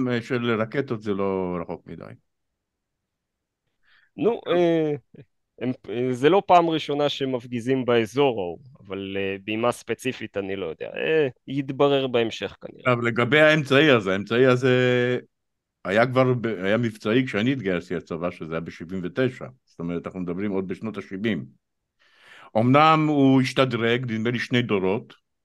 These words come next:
Speaker 1: אבל, אה, הוא נשאר אותו אמצעי, מטרה גדולה, יחסית איטית, לא חמקנית, היא עשויה פח כמו מיג רגיל, כמו שאמרת.
Speaker 2: אמרתי, בגודל ובצורה של מטוס אף שש עשרה.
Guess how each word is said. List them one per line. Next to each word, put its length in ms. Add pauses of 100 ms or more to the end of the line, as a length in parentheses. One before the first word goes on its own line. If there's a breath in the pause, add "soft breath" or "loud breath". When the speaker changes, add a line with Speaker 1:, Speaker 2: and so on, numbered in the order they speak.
(840)
Speaker 1:
אבל, 400
אה, 480
הוא 220
נשאר 280
אותו 280
אמצעי, 360
מטרה 340
גדולה, 400
יחסית 460
איטית, 580 (420 soft breath)
לא 160
חמקנית, 720 (280)
היא 100
עשויה 300
פח 300
כמו 160
מיג 260
רגיל, 460 (800)
כמו 140
שאמרת. 420
Speaker 2:
אמרתי, 360
בגודל 520
ובצורה 480
של 180
מטוס 360
אף 80
שש 260
עשרה. 260